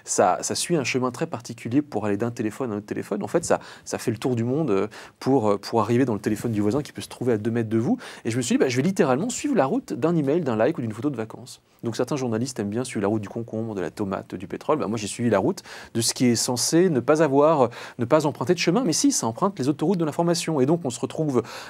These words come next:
avec, euh, dans les, dans les, dans les soutes des câbles, enfin, dans les soutes du net avec les, les fabricants de câbles, euh, sous-marins, parce que l'information, en fait, transite, euh, sous les mers,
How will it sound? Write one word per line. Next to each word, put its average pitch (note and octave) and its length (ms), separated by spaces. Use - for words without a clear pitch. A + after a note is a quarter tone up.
avec, B2+ 320
euh, A2 80
dans A2+ 120
les, A2 120
dans A2 100
les, G#2+ 80
dans G#2 140
les G#2 80
soutes - 340
des G#2 160
câbles, A#3+ 360
enfin, - 180
dans - 80
les G#2 80
soutes C3+ 180
du A#2+ 120
net C#3+ 200
avec G2+ 220
les, G2 100
les G#2 80
fabricants A2+ 400
de B2 60
câbles, A3+ 300
euh, G#2 180
sous-marins, C#3+ 400
parce - 160
que - 100
l'information, A#2 560
en A#2 40
fait, - 280
transite, D3+ 580
euh, G2 260
sous - 240
les C3 80
mers, A#3+ 320